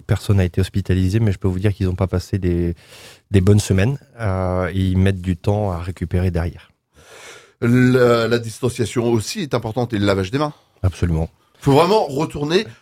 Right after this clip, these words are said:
Speaker 2: on peut dire, pratiquement un an en arrière.
Speaker 1: Oui, oui, oui, dans une, euh, oui, oui, tout à fait, parce que, euh, ça reste un virus extrêmement transmissible, euh, et que les solutions les plus simples, malgré tout, sont les plus efficaces. Donc,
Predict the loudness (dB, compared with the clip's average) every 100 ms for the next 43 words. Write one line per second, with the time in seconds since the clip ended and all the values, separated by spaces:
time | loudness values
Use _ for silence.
0 | _ -10 -6 -4 -2 -4 -6 -8 -4 -2
1 | -2 -2 -2 -2 -6 -14 _ _ _ _
2 | _ _ _ _ -2 2 2 2 -2 _
3 | -2 0 2 2 2 2 0 0 0 0
4 | 0 0 2 2 2 0 0 -2 0 0
5 | -2 -2 -4 -4 -12 -20 -4 0 0 0
6 | 0 0 0 2 2 0 0 -2 -6 -4
7 | -2 -2 -2 -6 -4 -4 -2 -2 0 -4
8 | _ _ _ -8 -4 -2 -2 -2 -4 -4
9 | -4 -4 -6 -12 -4 -2 -2 -2 0 2
10 | 0 -2 -2 -4 -6 -8 -10 -8 -4 -2
11 | 0 -2 0 0 0 0 -4 -2 -2 -2
12 | -6 -2 -2 -2 -6 -8 -6 -4 -4 -4
13 | -4 -2 -2 -2 -4 -4 -6